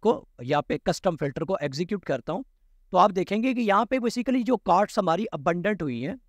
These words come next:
वो आपको नज़र आती हैं। For example रिकवरेबल ऑर्डर्स हमारे दस से, जिसमें से चा-, चार ऑर्डर्स उसने रिकवर किए।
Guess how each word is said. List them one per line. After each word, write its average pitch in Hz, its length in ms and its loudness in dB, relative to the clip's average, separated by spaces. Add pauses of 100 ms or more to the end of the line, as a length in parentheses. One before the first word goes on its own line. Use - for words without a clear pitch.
(160)
वो 190 100 2
आपको 196 280 4
नज़र 143 240 0
आती 135 260 -2
हैं। 185 120 -6
For 165 320 2
example 139 400 -6 (520)
रिकवरेबल 220 560 2
ऑर्डर्स 208 320 2
हमारे 202 240 2
दस 180 220 0
से, 240 200 0
जिसमें 202 280 -4
से 254 120 -2
चा-, - 400 -6
चार 247 260 4
ऑर्डर्स 202 280 0
उसने 220 220 -4
रिकवर 151 380 -2
किए। 123 300 -10